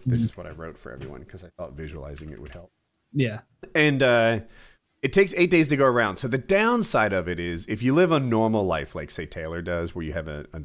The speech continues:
Speaker 1: job,
Speaker 2: Mm-hmm.
Speaker 1: then they don't line up on the same days of the week all the time.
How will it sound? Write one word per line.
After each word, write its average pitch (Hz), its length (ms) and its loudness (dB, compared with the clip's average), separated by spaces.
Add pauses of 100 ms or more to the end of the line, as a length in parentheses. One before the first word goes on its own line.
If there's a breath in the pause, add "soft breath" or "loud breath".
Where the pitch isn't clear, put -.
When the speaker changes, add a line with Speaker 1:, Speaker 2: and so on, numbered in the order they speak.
Speaker 1:
job, 87 400 -6 (260 loud breath)
Speaker 2:
Mm-hmm. 117 360 0
Speaker 1:
then 123 480 4 (240)
they 131 80 4
don't 139 160 4
line 123 160 4
up 123 120 0
on 113 120 2
the 104 80 0
same 101 260 0
days 92 220 2
of 87 80 -4
the 80 80 -6
week 90 240 -6
all 107 160 2
the 113 60 -2
time. 123 440 -4